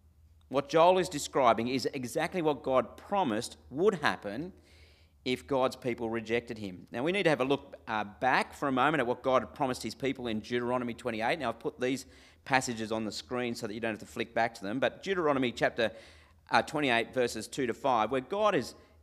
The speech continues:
God's people are just about to move into the promised land, and he gives them, uh,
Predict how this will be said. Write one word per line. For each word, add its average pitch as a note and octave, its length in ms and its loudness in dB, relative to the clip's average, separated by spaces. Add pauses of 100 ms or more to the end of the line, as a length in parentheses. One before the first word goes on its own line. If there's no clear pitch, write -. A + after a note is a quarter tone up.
(140)
God's F3 220 2
people E3+ 260 0
are A#2 60 2
just F3 200 -6
about C#3+ 260 0
to C#3 60 -6
move D3+ 280 0
into C3+ 140 0
the - 60 -6
promised B2+ 300 -4
land, A2 460 -4
and A#2 180 -10
he B2 200 -8
gives E3 420 -6
them, G#2+ 400 -8 (420)
uh, A2 380 2